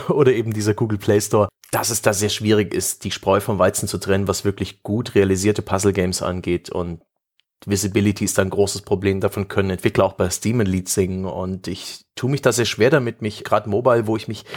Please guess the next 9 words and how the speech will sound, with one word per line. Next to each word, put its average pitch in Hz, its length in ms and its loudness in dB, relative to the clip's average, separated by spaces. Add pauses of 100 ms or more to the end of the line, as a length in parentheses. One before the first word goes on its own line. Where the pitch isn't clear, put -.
(280)
null 156 260 2
auskenne 98 540 0
und 95 100 -2
auch 82 140 -6
wenig 127 300 2
das - 160 0
Bedürfnis 131 500 -2
habe, 147 380 2 (120)
großartig, 107 920 0